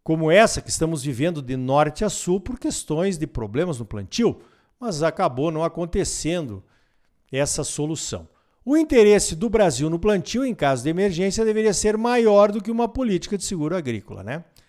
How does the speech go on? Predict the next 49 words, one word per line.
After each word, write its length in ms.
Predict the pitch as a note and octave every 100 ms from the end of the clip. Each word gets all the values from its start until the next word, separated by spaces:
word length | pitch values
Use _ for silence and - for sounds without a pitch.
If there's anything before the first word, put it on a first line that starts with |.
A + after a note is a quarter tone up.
| -
Vamos 320 | A#2 E3 E3+
ver 140 | B2+ E3+
o 60 |
que 120 | - E3+
que 100 | D3
vai 120 | E3
acontecer, 720 | D#3+ E3+ F3 D3 - C3 G#2
porque 260 | A#2 -
o 40 | D3+
problema 440 | F3+ E3+ D#3+ G3+
não 100 | A#3+
é 80 | A#3
só 200 | - A#3+
na 100 | A#3+
soja, 380 | - G#3 G#3+ C#4+
não. 300 | A#3 C#3 C3+ _ _ -
O 100 | D#3
atraso 380 | D3+ D#3+ E3+ E3
vai 120 | F#3
se 160 | -
estender 420 | F#3+ - G3 E3 F3
no 80 |
plantio 280 | F3+ E3 F#3+
do 100 | F3
milho 200 | D3+ F3+
também. 580 | F3 F#3+ D3+ F3 D3+ F#2 _ _ _ -
Acho 240 | C#3+ -
que 100 | A#3+
não 180 | D#4 D4
dá 140 | G#3
pra 140 | G#3 A#3
falar 440 | - B3+ F3+ G3
em 100 | A3
desabastecimento, 1120 | G#3 G#3 A3 G#3+ - G#3 - A#3+ G3 A3+ G#3+
nem 180 | D#3 C#3+
de 120 | G3+
soja, 400 | - D3+ F3+ G3+
nem 140 | G#3+ B3
de 100 | C#4+
milho. 320 | A#3+ B2 - _ _ _ -
Mas 460 | A#2 B2 D3 G3 F3
exportar 640 | F#3 - A#3 G#3+ G3 G3+
também 400 | A3+ B3 F3+ F#3
é 40 |
um 60 | A#3
caso 340 | G#3 D3+ D#3+
de 60 | E3
segurança 420 | G#3+ G3+ F3+ F3
nacional. 680 | G#3+ - D4+ A3 G#2 - _